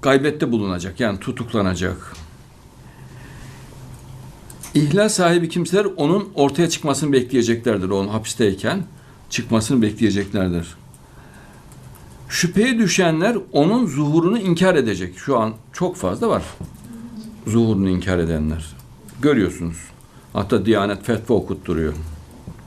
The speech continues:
Ee, yetmiş bin camide birden Mehdi gelmeyecek diye fetva okuttular. "Şüpheye düşenler onun zuhurunu inkar edecek. Münafıklar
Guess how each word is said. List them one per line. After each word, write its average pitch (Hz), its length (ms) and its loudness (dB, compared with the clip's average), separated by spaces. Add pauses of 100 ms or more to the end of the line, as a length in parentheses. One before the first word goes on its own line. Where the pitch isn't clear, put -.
(1080)
Ee, 92 60 0 (300)
yetmiş 113 500 0
bin 104 120 2
camide 98 500 0
birden 120 220 0
Mehdi 117 320 2
gelmeyecek 104 480 2
diye 156 100 -4
fetva 127 320 0
okuttular. 82 520 -2 (2750)
"Şüpheye 170 480 2
düşenler 180 420 2
onun 175 340 2
zuhurunu 151 400 2
inkar 151 280 2
edecek. 104 480 0 (2000)
Münafıklar 160 840 2